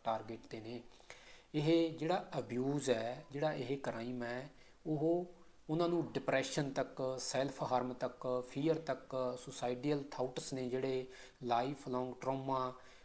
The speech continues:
ਹੋਰ ਬਹੁਤ ਸਾਰੇ ਨੁਕਸਾਨ ਨੇ ਜਿਹੜੇ, ਉਹਨਾਂ ਦੇ ਤੱਕ ਲੈ ਜਾਂਦਾ ਹੈ। ਆਨਲਾਈਨ ਗਰੂਮਿੰਗ ਇੱਕ ਬੱਚੇ ਦੀ ਬਚਪਨ ਦੀ ਖੁਸ਼ੀ ਖਾ ਜਾਂਦਾ ਹੈ, ਬਚਪਨ ਖਾ ਜਾਂਦਾ ਹੈ। ਇੱਕ ਹੋਰ ਜਿਹੜੀ ਟਰਮ ਸਾਡੇ ਸਾਹਮਣੇ ਹੈ, ਸਾਈਬਰ ਬੁਲੀਇੰਗ,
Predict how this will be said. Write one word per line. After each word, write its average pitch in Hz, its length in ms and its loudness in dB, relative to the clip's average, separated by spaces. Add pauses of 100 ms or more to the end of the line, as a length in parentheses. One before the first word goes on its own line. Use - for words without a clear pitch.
(160)
ਹੋਰ 165 200 4
ਬਹੁਤ 185 340 0
ਸਾਰੇ 151 260 2
ਨੁਕਸਾਨ 123 400 -2
ਨੇ 117 140 -6
ਜਿਹੜੇ, 127 200 0
ਉਹਨਾਂ 139 340 -6
ਦੇ 135 100 -2
ਤੱਕ 135 240 -8
ਲੈ 117 140 0
ਜਾਂਦਾ 107 300 -8
ਹੈ। 113 120 -12 (140)
ਆਨਲਾਈਨ 135 560 0
ਗਰੂਮਿੰਗ 120 560 -2
ਇੱਕ 160 240 -2
ਬੱਚੇ 147 540 -2
ਦੀ 123 280 -2
ਬਚਪਨ 123 540 -6
ਦੀ 123 240 -2 (120)
ਖੁਸ਼ੀ 156 340 2
ਖਾ 127 220 -6
ਜਾਂਦਾ 110 300 -6
ਹੈ, 117 80 -4
ਬਚਪਨ 123 440 -8
ਖਾ 117 200 -6
ਜਾਂਦਾ 110 300 -6
ਹੈ। 107 120 -6 (580)
ਇੱਕ 160 240 4 (280)
ਹੋਰ 170 300 6
ਜਿਹੜੀ 202 200 4
ਟਰਮ 143 280 4
ਸਾਡੇ 123 260 2
ਸਾਹਮਣੇ 127 400 0
ਹੈ, 131 160 0
ਸਾਈਬਰ 131 600 0
ਬੁਲੀਇੰਗ, 165 560 2